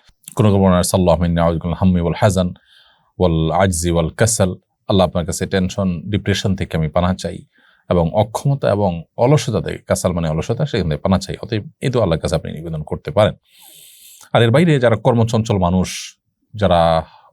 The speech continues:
অলস নন, সেরকম মানুষের সান্নিধ্য, তাদের সংস্রব, তাদের সাথে উঠা বসার মাধ্যমে মানুষের অলসতা দূর হয়।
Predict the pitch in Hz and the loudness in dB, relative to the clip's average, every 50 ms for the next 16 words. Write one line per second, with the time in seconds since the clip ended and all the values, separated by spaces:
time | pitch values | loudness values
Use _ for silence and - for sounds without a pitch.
0 | _ - 107 95 104 101 - - 101 85 82 80 80 - _ - - - 156 147 | _ 0 2 2 2 0 0 -2 -2 0 0 -2 -4 -8 _ -12 -2 0 0 0
1 | 135 - 139 110 92 87 90 - - 92 - - 82 80 78 78 73 - - 78 | 0 0 -2 0 0 -2 -2 -4 -6 -8 -4 -2 -2 0 0 -2 -4 -4 -4 -4
2 | 73 - 87 87 87 - - 98 92 85 - - - 92 82 78 - - _ 98 | -4 -4 -6 -6 -6 -4 -2 -2 -2 -2 -4 -4 -4 -2 -2 -2 -4 -4 _ -2
3 | 90 90 - - 90 90 85 78 90 87 82 - - 90 80 82 82 80 123 135 | -2 0 -2 -2 -4 -4 -2 0 0 0 0 -2 -4 -4 -4 -2 -2 -2 -2 -2
4 | - - - 95 - - 78 78 76 - - - 76 73 147 - _ _ _ _ | -2 -2 -2 -4 -2 -2 -4 -4 -6 -8 -4 -4 -4 -4 -4 -10 _ _ _ _
5 | _ _ _ - 80 - 80 76 73 - - - 113 - | _ _ _ -4 0 0 0 0 -2 -4 -2 0 0 0